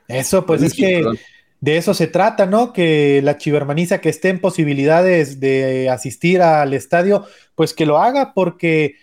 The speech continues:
Speaker 1: es de verdad, de verdad es que pareciera una frase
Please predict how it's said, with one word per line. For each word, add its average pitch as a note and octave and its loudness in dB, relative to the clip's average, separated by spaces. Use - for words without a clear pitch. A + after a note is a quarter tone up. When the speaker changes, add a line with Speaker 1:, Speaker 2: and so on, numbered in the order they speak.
Speaker 1:
es F3+ -2
de E3 0
verdad, F3 2
de D3+ -2
verdad E3+ 2
es G3 -4
que G3+ 0
pareciera F3+ 0
una G#3+ 0
frase G#3 0